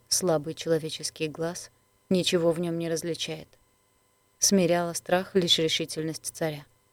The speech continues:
Не страдающей мнительностью, защищенный от любых страхов верным топором, он шел вперед. Я пыталась себя уверить, что мне бы тоже было ничуть не страшно, окажись я вооруженной. Но неутешительная правда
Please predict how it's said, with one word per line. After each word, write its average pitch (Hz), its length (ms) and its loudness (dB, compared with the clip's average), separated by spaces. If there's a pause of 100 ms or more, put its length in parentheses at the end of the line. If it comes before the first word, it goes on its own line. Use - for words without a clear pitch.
(400)
Не 196 140 6
страдающей 175 720 4
мнительностью, 185 800 -6 (420)
защищенный 202 680 4
от - 240 -8
любых 165 320 -4
страхов - 580 -2
верным 160 480 0
топором, 180 520 -2 (420)
он 226 160 6
шел 170 260 2
вперед. 151 420 -2 (920)
Я 185 220 8
пыталась 170 420 2
себя 165 320 4
уверить, 180 340 2
что - 200 0
мне 170 200 -2
бы 175 120 -8
тоже 196 320 2
было 160 220 0
ничуть 160 440 -6
не 170 100 -2
страшно, 190 520 2 (420)
окажись 180 440 6
я 175 120 6
вооруженной. 170 720 -2 (320)
Но 180 100 2
неутешительная 165 920 -2
правда 170 480 -2